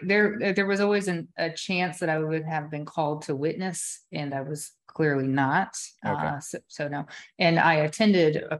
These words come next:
Speaker 1: portion of the trial, and no is not a part of it.
Speaker 2: Do you look at Maxwell's conviction as a win?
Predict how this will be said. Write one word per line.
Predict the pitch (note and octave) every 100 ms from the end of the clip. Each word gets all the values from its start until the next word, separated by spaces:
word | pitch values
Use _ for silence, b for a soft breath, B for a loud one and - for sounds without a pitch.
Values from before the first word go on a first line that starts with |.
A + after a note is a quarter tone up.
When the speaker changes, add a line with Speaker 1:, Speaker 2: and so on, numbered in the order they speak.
| -
Speaker 1:
portion | D#3 D3+ C#3+
of | C#3+
the | C#3+
trial, | - C#3 C3+ D3
and | C#3+ D3
no | D3 C#3 D3+
is | C#3+ D#3
not | C#3 C#3 - -
a |
part | - - C3+
of | C3
it. | - - _ _ _ _ _ A2+
Speaker 2:
Do | G#2+
you | B2 B2+
look | A#2 A#2+ B2
at | A#2 A2+ - -
Maxwell's | G2+ G#2 G#2 - G#2+ G#2 F#2+
conviction | - G2 G2+ G2 - G#2 G2+ F#2+
as | F2+ F#2+
a | F#2+
win? | D#2+ F#2+ A#2 D3+